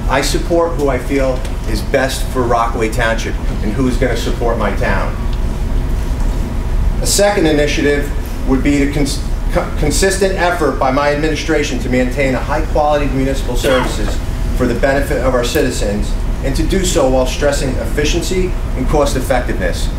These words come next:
Okay, I wanna talk about our budget. Last year, myself and my administration delivered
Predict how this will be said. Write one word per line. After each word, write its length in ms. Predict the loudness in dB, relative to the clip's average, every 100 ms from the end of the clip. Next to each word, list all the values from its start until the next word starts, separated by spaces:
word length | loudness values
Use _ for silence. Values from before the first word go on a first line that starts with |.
| -4 -2 0 0 0
Okay, 180 | 0 2
I 100 | 2
wanna 220 | 0 0
talk 260 | 0 0
about 280 | 0 2 2
our 100 | 2
budget. 420 | 2 0 0 -4 -2
Last 320 | -2 -2 0
year, 320 | 0 0 -2 -4 -4 -4 -2 -2
myself 540 | 0 0 0 2 0 0
and 100 | 0
my 220 | 2 2
administration 840 | 0 0 0 0 0 0 0 0 -2
delivered 460 | 0 2 2 0